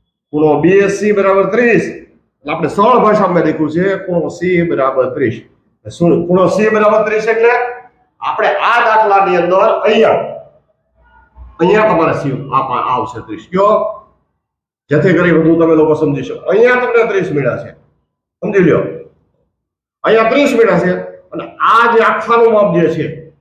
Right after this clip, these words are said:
બી સી ડી, આનું માપ કેટલું છે? આખા ખૂણાનું માપ એંસી. આટલા ખૂણાનું માપ ત્રીસ છે, આટલા ખૂણાનું માપ શોધવાનું છે. આખા ખૂણાનું માપ એંસી છે, આટલા, આટલા ખૂણો,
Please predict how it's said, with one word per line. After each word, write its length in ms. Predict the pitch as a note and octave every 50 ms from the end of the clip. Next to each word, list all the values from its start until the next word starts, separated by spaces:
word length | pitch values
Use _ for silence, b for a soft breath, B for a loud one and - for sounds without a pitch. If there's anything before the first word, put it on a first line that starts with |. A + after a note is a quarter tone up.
| _ _ _ _ _ _ _ E3+
બી 100 | G#3 A3+
સી 140 | - A#3+ A#3+
ડી, 320 | A3+ D#3 - - - -
આનું 180 | D3 E3 E3+ E3+
માપ 220 | E3+ E3+ E3+ F3+
કેટલું 260 | A3 A3+ A3+ A3+ A3+
છે? 60 | A3
આખા 340 | G#3 G#3 G3 - G#3 G#3+ G3+
ખૂણાનું 360 | - G3 G3 F#3+ F#3+ F#3 -
માપ 200 | F#3 F3 E3 D#3
એંસી. 380 | D3 D3+ D3+ D3+ - B2 G2+ - _ _ _ _ _ _ _ _ _ _ _ -
આટલા 340 | C#3+ D#3+ - A#3+ B3 B3 B3
ખૂણાનું 320 | A#3+ A#3 A#3+ A#3 A3+ A3
માપ 220 | A3 A3 A3 A3+ A#3+
ત્રીસ 220 | A#3+ A#3+ - G#3
છે, 80 | G#3 F#3+
આટલા 320 | - - - - A#3 B3
ખૂણાનું 380 | A#3 A#3 A3+ G#3+ G#3+ G3 F#3 F3
માપ 200 | F3 F3 F3 -
શોધવાનું 540 | A3 A3 A3 G3 - - C3 - - -
છે. 100 | - - - - - _ _ _ _ _ _ _ _ _ _ _ _ -
આખા 300 | - - - G3+ G3 F#3+
ખૂણાનું 260 | G#3+ G#3 G#3 G#3 G#3
માપ 180 | G#3 G#3 G#3 G#3
એંસી 300 | G#3+ G#3+ G#3+ A#3 A3+ A3
છે, 280 | A3 A#3 A3+ A3+ A3+ A3+ - - - - - - - - -
આટલા, 240 | B2+ - F#3+ G#3 G#3+
આટલા 500 | G#3 G#3 G#3+ G#3 G#3 G#3 G#3+ A3+ A3+ A3
ખૂણો, 520 | G#3+ A3 E3 C3 F2+ - - - - -